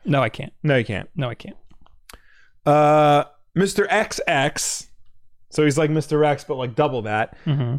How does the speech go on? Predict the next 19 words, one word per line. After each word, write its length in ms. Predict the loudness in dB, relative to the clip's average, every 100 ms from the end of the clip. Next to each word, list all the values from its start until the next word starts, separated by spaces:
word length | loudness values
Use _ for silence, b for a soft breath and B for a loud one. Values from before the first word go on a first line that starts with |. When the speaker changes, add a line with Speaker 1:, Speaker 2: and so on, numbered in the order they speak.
| -2
Speaker 2:
"What 200 | -2 2
rumored 320 | 2 2 0
twenty 220 | 2 0
twenty 280 | 0 0 0
games 320 | 2 2 4
have 160 | 2 2
you 100 | 0
heard 240 | 2 2
about 380 | 2 2 4 4
and 240 | 2 0 2
may 160 | 2
be 220 | 2 0 -2
interested 640 | -2 -2 0 2 2 0 -10
to 260 | -2 0 0
add?" 440 | 0 0 0 -2 -10 -20 _ _ _ _ _ _ _ _ _ _ _ _ _ _ _ _ _ _ _ _
Speaker 1:
Twenty 240 | -12 -6 -6
twenty 280 | -4 -6 -4
games. 400 | -10 -12 -12 -6
Speaker 2:
Yeah. 180 | -6